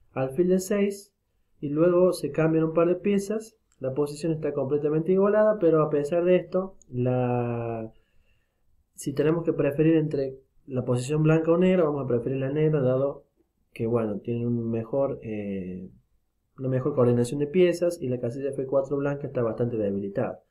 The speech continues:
Además, hay una ventaja de espacio y peones móviles por parte del negro. Y la otra alternativa es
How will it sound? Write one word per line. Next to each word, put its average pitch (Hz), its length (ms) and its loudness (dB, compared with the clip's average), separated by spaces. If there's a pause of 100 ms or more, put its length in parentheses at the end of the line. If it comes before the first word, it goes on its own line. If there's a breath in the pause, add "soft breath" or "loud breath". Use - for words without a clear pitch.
(340)
Además, 156 480 0
hay 127 100 -4
una 123 160 0
ventaja 120 360 -2
de 117 80 -2
espacio 143 580 -4 (560)
y 123 80 -4
peones 123 400 0
móviles 127 500 0
por 107 220 -8
parte 117 260 -4
del 98 180 -4
negro. - 200 -14 (1500)
Y 208 80 -2
la 214 140 6
otra 220 160 4
alternativa 196 580 4
es 196 300 0